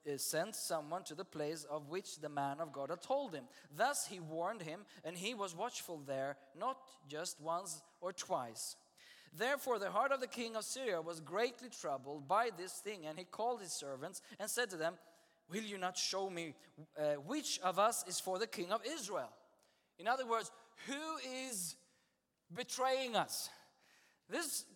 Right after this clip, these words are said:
king in Israel, I, I try to make a smart move, the king of Syria says, and, and I, I'm planning over here, and then suddenly a whole army of Israel is there. The, the, he can't, he, any move he, he, he's doing,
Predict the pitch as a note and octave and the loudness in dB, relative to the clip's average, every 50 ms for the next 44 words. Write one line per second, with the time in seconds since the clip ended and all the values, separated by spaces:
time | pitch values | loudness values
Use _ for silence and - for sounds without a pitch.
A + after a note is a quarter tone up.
0 | - - C#4 D#4+ F4+ E4 C#4 B3+ C4+ - - - A3 G3 F#3 A3+ A3+ - - - | -10 -6 -6 -4 0 0 2 2 2 0 0 0 2 4 4 4 2 -2 -16 -6
1 | - G3+ A3+ C#4+ D4+ - - B3 D4+ - - - C#4+ C#4 C#4 B3+ C4 A#3 G#3 A3 | 2 4 4 4 4 4 4 2 2 2 4 0 0 0 0 -4 -6 -6 -6 -8
2 | A3 G#3 F3+ - G#3 A3+ A#3+ A#3+ A#3+ - - G#3+ G#3+ G#3+ A3+ A#3 G#3+ G3+ G#3 F#3+ | -10 -10 -10 -4 0 2 2 2 0 -2 -12 -10 -6 -4 -2 -2 -2 -2 -4 -4
3 | E3+ F3 F3+ - B3 A3 G#3 G3+ F#3 D#3+ G3 G#3+ G3+ F#3 E3+ D3+ C#3 F3+ G#3 A3 | -4 -4 -2 0 -2 2 2 0 0 2 2 2 4 4 2 2 2 0 0 0
4 | - - - - - - - - A3 B3+ C4 - - A#3+ B3 B3 B3 B3+ G#3+ A3+ | -2 -8 -14 -20 -20 -14 -4 -2 -2 -2 -2 -2 -4 0 4 4 4 6 6 4
5 | A#3 F#3+ - B3 B3+ C4+ C4 C4 B3 A#3+ A3+ A#3+ C4 A#3 B3+ A#3 G3 F#3 F#3 G#3 | 2 2 4 4 6 6 6 2 0 -2 0 0 2 4 2 2 2 2 0 0
6 | A3+ - - - - - - A#3+ C4 C4+ C#4 D4+ D#4 D4 - - - - - C#4+ | 0 -2 -6 -20 -20 -10 -6 -4 -2 0 2 2 0 0 -2 -10 -6 0 2 2
7 | D#4 D4 C4+ A#3+ A#3 - - - - G#3 C#4 D#4 D#4 - - A3+ B3+ C#4+ C#4+ C4 | 2 2 0 -2 -2 -2 -4 -4 0 0 0 0 0 -6 -2 0 0 0 0 0
8 | A#3+ A3 F#3+ G#3+ C4 G#3 F3 F#3+ E3+ C#3+ A#2+ - - - G3+ A3+ G3 E3+ G3 C4+ | -4 -6 -6 -6 -8 -8 -6 -6 -6 -8 -8 -10 -12 -12 -10 -8 -6 0 4 4
9 | D#4+ A#3+ E3 C#3 - - - - - - D#3+ G#3+ B3 - - F#3 - - _ - | 4 4 2 -2 -6 -10 -20 -20 -16 -6 -4 -4 -4 -4 -6 -16 -16 -16 _ -20
10 | _ - - _ - - C#4 C4+ - - B3+ B3+ A3 A3 B3+ B3 A3 - - - | _ -20 -20 _ -8 -8 -8 -6 -4 -2 -2 -2 -2 -2 -6 -6 -8 -12 -12 -18
11 | - - G#3 B3 C#4+ D#4 D4+ B3+ B3 C4+ D#4+ D#4+ A#3 G3 G3+ G3+ G3+ F#3+ A3+ A#3 | -16 -8 -4 -4 -2 -2 -2 -2 0 0 -2 -2 -4 -4 -6 -6 -6 -6 -6 -6
12 | G3+ F#3+ A#3+ A3 F3 D3+ C#3+ A3+ C4+ D4 C#4+ C4 B3+ B3+ | -4 -4 -6 -6 -8 -8 -6 -4 -2 0 0 2 0 0